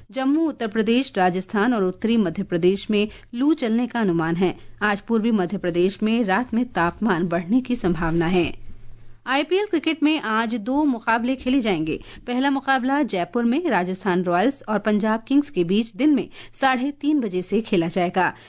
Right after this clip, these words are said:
दूसरा मैच दिल्ली में शाम साढ़े सात बजे से दिल्ली कैपिटल और गुजरात टाइटंस के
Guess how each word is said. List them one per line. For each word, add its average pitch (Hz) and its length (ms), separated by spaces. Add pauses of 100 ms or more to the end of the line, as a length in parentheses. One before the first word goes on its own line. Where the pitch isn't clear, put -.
(160)
दूसरा 269 340
मैच 285 420
दिल्ली 226 380
में 262 280
शाम 180 320
साढ़े 180 380
सात 208 340
बजे 247 260
से 269 180
दिल्ली 175 260
कैपिटल 185 520
और 190 180
गुजरात 202 420
टाइटंस 180 420
के 226 220